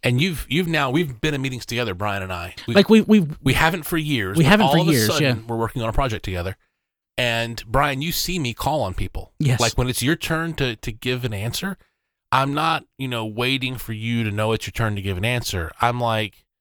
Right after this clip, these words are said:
Speaker 1: I'm just gonna make some names up. Like, like, "John, that's an interesting point that Sarah just made, and I'll restate it because John was probably in his laptop."
Speaker 2: Mm-hmm.
Speaker 1: And then, "John, what's your take on that?" And then I get the answer that I need. So I run,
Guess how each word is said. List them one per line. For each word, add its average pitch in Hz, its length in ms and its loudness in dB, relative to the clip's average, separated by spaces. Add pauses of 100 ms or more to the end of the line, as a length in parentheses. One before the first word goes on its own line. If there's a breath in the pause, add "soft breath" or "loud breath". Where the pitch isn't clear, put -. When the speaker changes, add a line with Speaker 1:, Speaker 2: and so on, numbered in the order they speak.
(160)
Speaker 1:
I'm 110 160 0
just - 160 -4
gonna 101 100 0
make 92 160 -4
some 95 120 -6
names 95 220 -2
up. - 200 -8
Like, 107 200 -6
like, 113 240 -6
"John, 117 500 0 (460)
that's 160 160 0
an 156 80 -2
interesting 151 320 -2
point 143 380 0 (120)
that 117 240 -2
Sarah 156 380 -2
just 101 240 -4
made, 98 320 -4 (580)
and 110 100 2
I'll 104 140 2
restate 135 500 0
it 107 140 -4
because 113 240 -2
John 110 220 0
was 104 100 -8
probably 113 380 0
in 107 60 -6
his 104 100 -4
laptop." 92 420 -4 (300)
Speaker 2:
Mm-hmm. 139 300 2 (140)
Speaker 1:
And 113 140 0
then, 110 180 -2
"John, 117 360 0
what's 110 160 -6
your 117 80 -6
take 147 200 -6
on 87 120 -4
that?" 82 240 -14 (480)
And 117 120 2
then 117 120 2
I 113 60 0
get 113 180 -6
the 110 100 -4
answer 107 180 -4
that 98 120 -2
I - 20 0
need. 117 160 -2
So 131 120 -2
I 135 200 2
run, 131 420 -2